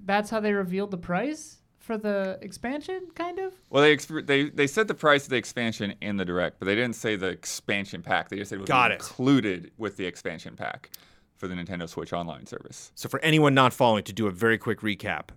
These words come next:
Speaker 3: a lot of stuff is happening in Animal Crossing, but they have a paid, their very first paid D L C, which will be twenty-five dollars, but for fifty bucks, you get that expansion pack plus access to online, plus the Nintendo sixty-four games, plus the,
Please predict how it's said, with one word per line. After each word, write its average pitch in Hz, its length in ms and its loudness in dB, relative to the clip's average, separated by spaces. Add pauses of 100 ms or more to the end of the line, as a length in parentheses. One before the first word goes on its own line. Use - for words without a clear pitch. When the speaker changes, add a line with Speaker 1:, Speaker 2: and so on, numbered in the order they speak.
Speaker 3:
a 110 80 -2
lot 110 220 6
of 104 60 -2
stuff - 200 0
is 101 100 -8
happening 98 380 -4
in 98 100 -6
Animal 113 240 0
Crossing, 110 420 -4
but 104 140 -4
they 117 140 0
have 120 180 2
a 120 80 4
paid, 180 460 4
their 120 160 6
very 160 240 6
first 269 400 0
paid 135 240 4
D 127 160 0
L 127 100 6
C, 117 180 -4
which 98 120 -10
will 90 80 -20
be - 40 -14
twenty-five 196 540 0
dollars, 107 320 0
but - 160 -8
for - 100 -14
fifty 254 380 -2
bucks, 233 480 4 (300)
you 143 180 -4
get 147 520 4 (280)
that 143 160 6
expansion 143 420 2
pack 117 280 2
plus 123 240 2
access 107 380 -2
to 101 180 -8 (100)
online, 98 580 0 (220)
plus 151 260 2
the 151 60 -2
Nintendo 131 320 0
sixty-four - 380 -4
games, 104 260 -6
plus - 240 -10
the, 95 240 -12